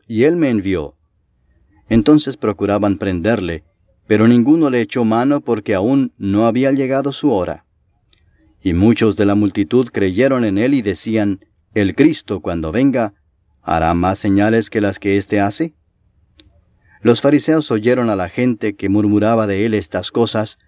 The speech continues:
y los principales sacerdotes y los fariseos enviaron alguaciles para que le prendiesen.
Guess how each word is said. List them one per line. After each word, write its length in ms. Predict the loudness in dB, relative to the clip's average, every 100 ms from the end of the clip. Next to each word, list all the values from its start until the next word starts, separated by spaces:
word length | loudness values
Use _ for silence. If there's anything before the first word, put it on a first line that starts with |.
| _ _
y 120 | 0 2
los 160 | 2
principales 580 | 2 2 2 0 0 0
sacerdotes 720 | -4 -4 -4 -2 -2 -2 -4
y 60 | -2
los 180 | -4 -4
fariseos 600 | -4 -4 -2 0 0 0
enviaron 420 | 0 2 2 0
alguaciles 640 | 0 -2 -4 0 0 0
para 220 | -2 -4 -2
que 100 | -4
le 120 | -2
prendiesen. 600 | 0 2 0 -2 -8